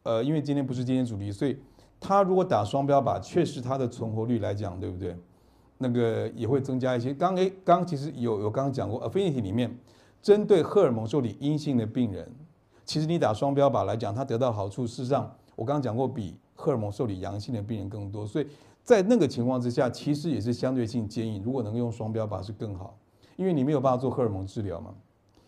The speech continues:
但是你，因为你已经把治疗做完的话，因为，因为以双标靶来讲，对不对？其实，呃，赫吉妥它没有办法单独使用，它一定会跟贺爱平做合用。所以一旦是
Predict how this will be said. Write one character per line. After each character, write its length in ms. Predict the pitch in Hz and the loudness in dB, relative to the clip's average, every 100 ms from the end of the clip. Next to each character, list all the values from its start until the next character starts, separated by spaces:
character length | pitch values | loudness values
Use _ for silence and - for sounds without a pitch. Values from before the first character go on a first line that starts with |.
| _ _ | _ _
但 140 | - 233 | 6 6
是 160 | 226 - | 6 2
你， 120 | 233 | 2
因 220 | 233 233 | 8 10
为 120 | 240 | 10
你 120 | 185 202 | 8 4
已 100 | 123 | 4
经 340 | 165 185 185 - - | 4 2 -2 -12 0
把 180 | 113 113 | 2 2
治 160 | - | 2
疗 160 | 156 123 | 2 2
做 200 | 123 160 | 4 4
完 140 | 110 | 4
的 80 | 104 | 0
话， 160 | 110 131 | -2 0
因 60 | 185 | 0
为， 160 | 180 - _ _ _ _ _ _ | -4 -8 _ _ _ _ _ _
因 160 | 214 226 | 4 6
为 140 | 226 | 6
以 120 | 139 123 | 4 2
双 260 | 214 202 | 4 6
标 140 | 208 196 | 8 8
靶 140 | 123 | 8
来 140 | 113 | 6
讲， 240 | 127 117 110 | 2 2 0
对 160 | 117 | 0
不 60 | 113 | 0
对？ 140 | 110 110 | -2 -2
其 180 | 165 | -2
实， 260 | 165 175 170 170 - _ _ _ _ _ _ | 0 2 2 0 -18 _ _ _ _ _ _
呃， 120 | - 139 | -2 -2
赫 200 | - 247 | 8 8
吉 160 | - 202 | 8 0
妥 340 | 160 101 85 - - | 0 0 -2 -12 -2
它 160 | 180 | 2
没 80 | 185 | 4
有 60 | 151 | 4
办 140 | 139 | 4
法 80 | 123 | 4
单 120 | 135 | 2
独 100 | 135 | 2
使 180 | 127 101 | -2 -4
用， 140 | 104 113 | -6 -6
它 240 | - 190 | -6 -6
一 120 | 160 185 | -4 2
定 220 | 214 175 | 2 4
会 140 | 175 | 2
跟 180 | 156 147 | 2 0
贺 160 | 147 135 | 2 2
爱 100 | 117 | 2
平 200 | 107 104 | -2 -4
做 120 | 113 | -4
合 220 | 104 90 | -4 -6
用。 180 | 95 90 - - - _ | -6 -8 -18 -20 -20 _
所 160 | - 254 | 2 2
以 40 | 202 | 2
一 100 | 208 | 6
旦 240 | 247 220 | 6 6
是 320 | 185 208 - | 4 2 0